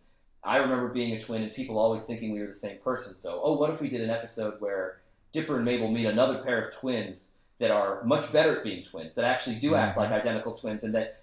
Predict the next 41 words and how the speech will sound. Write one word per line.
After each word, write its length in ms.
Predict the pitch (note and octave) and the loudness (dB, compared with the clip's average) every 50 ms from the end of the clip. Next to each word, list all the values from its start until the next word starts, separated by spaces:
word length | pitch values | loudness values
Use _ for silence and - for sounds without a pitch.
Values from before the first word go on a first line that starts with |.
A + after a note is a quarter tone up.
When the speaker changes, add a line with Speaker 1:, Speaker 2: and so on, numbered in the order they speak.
| _ | _
Speaker 1:
and 120 | B2 A#2+ B2 | -4 -2 0
that 200 | A#2+ A2+ A#2 - | 0 0 -2 -2
do 160 | D#3+ G3+ G#3+ | 0 2 2
have 160 | F#3+ E3 C#3+ B2 | 4 4 2 2
a 40 | |
stronger 380 | A2 - - B2 A2 A2 G#2 G2+ | 0 -2 0 0 0 0 0 -2
bond, 240 | - G#2 G2 G2 G2 | 0 0 0 0 -2
and 80 | G#2 | -4
Dipper 180 | D3+ D#3 D#3 D3+ | -6 -6 -4 -2
and 80 | C3+ B2 | -2 -2
Mabel 240 | A#2+ B2 - - | -2 -2 -2 -2
start 200 | - - F3+ E3 | -2 -2 -2 0
to 40 | - | -2
feel 200 | - - B2+ B2 | 0 2 2 4
Speaker 2:
<laughs> 80 | B2 A#2 | 4 4
Speaker 1:
like 100 | - - - - _ _ - | 2 0 -4 -10 _ _ 4
they're 220 | D3+ D3+ B2+ - | 6 6 8 8
bad 320 | C#3 B2+ B2 B2 A#2+ - | 8 8 8 6 4 2
twins. 440 | - - - A#3 B3+ F3 A#2+ G2+ - | -2 2 4 6 6 6 4 2 6
Okay, 340 | E3 B3 B3 - - B2+ A2+ | 8 8 8 6 4 -2 -4
great. 400 | - - F#3 A3+ - - - - | -2 2 4 4 4 4 4 2
That's 200 | - - - - | 2 2 2 0
what, 120 | F3 - | -2 -4
okay, 160 | - C#3+ - - | -4 -4 -2 2
that's 220 | - - - - | 4 4 4 2
interesting. 380 | F#3 - - - - A#2 A#2 - - _ - | -2 -6 -8 -10 -10 -10 -10 -10 -8 _ -4
Okay, 180 | E3 - F3 | 0 0 2
well, 80 | D#3 D#3 | 2 2
now 220 | E3 F#3+ G#3+ G#3+ | 2 4 4 4
what's 160 | G#3 G#3 - - | 2 0 -2 -4
the 80 | D#3+ | -2
magic 400 | D3+ D#3 F3+ F#3+ F#3 - B2 - | 0 2 2 2 0 0 -4 -8
of 80 | A2+ - | -10 -12
the 120 | G2+ F2+ | -10 -10
episode? 380 | D#2+ - - - - E2 D2+ D#2 | -10 -10 -12 -14 -14 -12 -6 -4
Okay, 300 | - - - - B2 A2+ | -4 -4 -4 -4 -4 -2
well, 340 | A2+ A2+ A2 A2+ - - - - _ - | 0 2 2 0 0 -4 -12 -10 _ -4
okay, 200 | E3+ - A3+ F#3+ | 0 2 4 4
well, 100 | F3+ F3 | 4 4
there's 240 | F3 F3 D3+ - E3 | 4 2 2 2 2
a, 260 | D3 C#3 - - | 2 2 0 -2